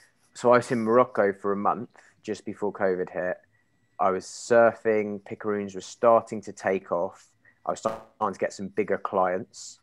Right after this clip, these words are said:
and I was like, "Wow, this is the life! Like, this is,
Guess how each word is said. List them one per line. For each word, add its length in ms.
and 100
I 60
was 100
like, 120
"Wow, 320
this 200
is 120
the 100
life! 460
Like, 120
this 240
is, 380